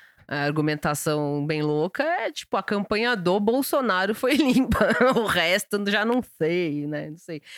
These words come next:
Só, só uma coisa que eu tava olhando, tipo, que agora é, é, na, na busca dessa, desse breaking news aí que ele deve sair do partido, eu não encontrei muito veículo, mas agora apareceu pra mim do Estadão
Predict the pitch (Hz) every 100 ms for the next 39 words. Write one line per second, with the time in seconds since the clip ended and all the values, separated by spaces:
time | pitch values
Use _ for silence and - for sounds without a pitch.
0 | - - - 311 359 285 277 311 311 262
1 | 233 226 220 214 196 185 226 247 220 185
2 | 185 180 165 _ - 190 196 220 - 185
3 | 175 - _ _ _ _ _ _ 165 -
4 | _ - 220 220 226 220 220 285 - 220
5 | 214 202 196 180 - 185 196 - 175 170
6 | 175 170 165 - 160 160 156 - 165 -
7 | 151 151 - 233 202 202 220 226 233 247
8 | 226 214 220 202 196 - 196 175 165 156
9 | 156 196 180 - 175 175 170 175 202 208
10 | 196 190 185 175 170 160 - 160 147 165
11 | 214